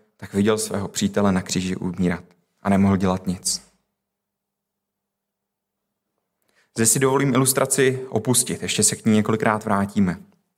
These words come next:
Je to smyšlený příběh, ale je založený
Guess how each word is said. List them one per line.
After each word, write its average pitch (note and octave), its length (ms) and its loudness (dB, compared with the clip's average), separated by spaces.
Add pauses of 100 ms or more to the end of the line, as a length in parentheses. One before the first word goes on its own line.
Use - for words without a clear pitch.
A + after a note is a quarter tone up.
(440)
Je - 20 -8
to A2+ 300 0
smyšlený C3+ 560 -2
příběh, B2+ 480 0 (260)
ale G2+ 160 0
je G2+ 80 2
založený A2 720 0